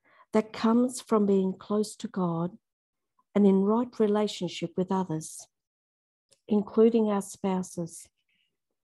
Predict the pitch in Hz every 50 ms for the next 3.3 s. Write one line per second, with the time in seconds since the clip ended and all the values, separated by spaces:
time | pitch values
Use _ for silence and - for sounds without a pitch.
0 | _ _ _ _ _ _ _ _ _ _ _ _ _ _ _ _ _ _ _ _
1 | _ _ _ _ - _ _ _ _ - - 320 311 - - - - - 240 226
2 | 233 240 233 226 214 208 - 202 185 - 202 196 190 180 170 - - - - 175
3 | 160 156 156 185 -